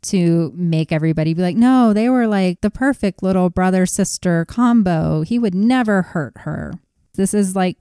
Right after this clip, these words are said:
the most famous murder in America, and it probably has the biggest following of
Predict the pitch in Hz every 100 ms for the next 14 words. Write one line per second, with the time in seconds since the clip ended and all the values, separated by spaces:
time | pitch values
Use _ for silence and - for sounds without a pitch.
0 | - 196 202 185 180 175 - - - 170
1 | 175 175 175 - 165 160 165 160 160 -
2 | 180 185 190 - 175 160 - 165 160 160
3 | 165 165 - 160 165 170 170 156 160 165
4 | 160 156 165 - - - - 147 165 170
5 | 170 175 165 160